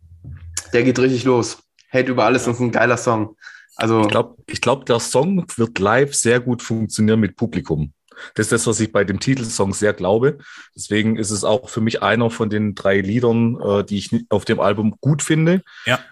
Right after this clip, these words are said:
Speaker 2: Äh, und ich finde aber auf dem Album vieles austauschbar von Creator. Und das stört mich sehr tatsächlich.
Speaker 3: Ja.
Speaker 2: Das ist
Speaker 3: Habt ihr,
Speaker 2: ba-, das
Speaker 3: habt
Speaker 2: ist bei
Speaker 3: ihr,
Speaker 2: mir das Problem.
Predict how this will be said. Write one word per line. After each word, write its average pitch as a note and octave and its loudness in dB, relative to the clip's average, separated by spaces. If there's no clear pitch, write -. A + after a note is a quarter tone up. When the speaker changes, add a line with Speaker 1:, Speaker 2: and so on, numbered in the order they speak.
Speaker 2:
Äh, - -2
und A2 2
ich G2+ -2
finde B2 0
aber A2+ 2
auf A#2 0
dem A2+ -2
Album A#2+ 0
vieles D3 0
austauschbar G#2 -2
von E2+ -6
Creator. E2 0
Und E2 -2
das - -2
stört A#2 0
mich F#2+ -4
sehr G2 2
tatsächlich. - -8
Speaker 3:
Ja. - -10
Speaker 2:
Das G#2 0
ist A2 -4
Speaker 3:
Habt C#3+ 0
ihr, - -2
Speaker 2:
ba-, - -14
das A#2+ 0
Speaker 3:
habt B2 0
Speaker 2:
ist E3 -2
bei C3+ 4
Speaker 3:
ihr, C3 2
Speaker 2:
mir C#3+ 4
das A#2 -6
Problem. F2+ -2